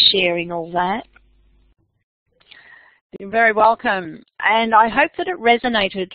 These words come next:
Speaker 2: for Donna and for Lindy. I'd really, uh, value some of your comments now in the text chat, in particular now about this new question. What techniques might you use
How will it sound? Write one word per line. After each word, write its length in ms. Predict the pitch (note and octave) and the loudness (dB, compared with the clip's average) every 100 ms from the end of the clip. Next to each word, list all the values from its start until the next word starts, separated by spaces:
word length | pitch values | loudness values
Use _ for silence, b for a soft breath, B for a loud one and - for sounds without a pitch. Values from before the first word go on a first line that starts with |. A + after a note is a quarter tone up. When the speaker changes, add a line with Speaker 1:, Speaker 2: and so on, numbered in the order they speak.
| - | -10
Speaker 2:
for 200 | G#3+ F#3 | -4 -4
Donna 380 | F3+ F#3+ F#3+ G3 | -2 -4 -2 -4
and 200 | - F#3+ F#3 | -4 -8 -8
for 80 | G3+ | -8
Lindy. 720 | F#3+ G3+ G3 E3 F3 C4 A3 _ - | -6 -6 -6 -8 -8 -10 -14 _ -8
I'd 220 | G3+ G3 | -6 -6
really, 520 | G#3+ A#3 A#3+ G#3+ G3+ - - | -4 -4 -2 -4 -6 -12 -8
uh, 280 | F3 F3+ F3+ F3+ | -4 -2 -2 -4
value 580 | - F#3+ G#3 G3 E3+ F3+ - _ _ _ - | 0 2 0 -4 -6 -8 -14 _ _ _ -8
some 160 | A3+ | -2
of 120 | G#3+ F#3+ | -2 0
your 420 | G3+ F#3+ F3+ F3 - | -2 0 0 -2 -6
comments 420 | - A3 F#3+ G3 - | -8 -4 -4 -8 -6
now 220 | F#3+ F3+ | -2 -2
in 140 | F3+ | -4
the 80 | F3+ - | -8 -8
text 360 | A3+ - - - | -6 -6 -8 -6
chat, 280 | - D#3+ - - _ b b b b | 0 -2 -2 -14 _ b b b b
in 140 | C4+ | -8
particular 540 | B3 - D4 - G#3+ G3+ | -6 -6 -6 -4 -2 0
now 320 | F#3 F3+ F3+ | 0 2 0
about 380 | F3+ F#3+ F3+ - _ | 0 2 2 2 _
this 140 | G3 G3 - - - | -10 -8 -12 -20 -14
new 220 | G3+ G3 | -8 -8
question. 680 | - B3 B3 - E3+ D3+ G3 _ b b b b | -2 0 0 -4 -10 -10 -14 _ b b b b
What 180 | C#4 - - - | -2 -2 -4 -8
techniques 560 | D#4+ - A#3+ B3 C#3+ - - - _ | -8 -6 -2 -2 -4 -12 -18 -20 _
might 240 | G#3+ G3+ F#3 - | -4 -2 -2 -6
you 100 | B3 | -8
use 540 | A#3 F3+ D3+ C#3+ A3+ | -6 -8 -8 -8 -10